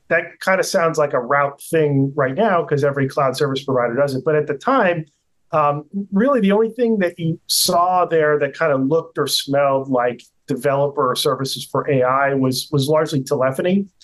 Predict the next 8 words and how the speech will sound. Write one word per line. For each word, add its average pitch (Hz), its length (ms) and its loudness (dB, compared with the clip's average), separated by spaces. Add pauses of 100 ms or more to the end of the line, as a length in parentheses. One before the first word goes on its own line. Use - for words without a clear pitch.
(420)
Um, 135 320 2
the 143 100 -4
big 185 280 -2
player 156 340 2
there 139 320 2
was, 127 320 -2 (1160)
was 127 240 -2
Google 156 300 -4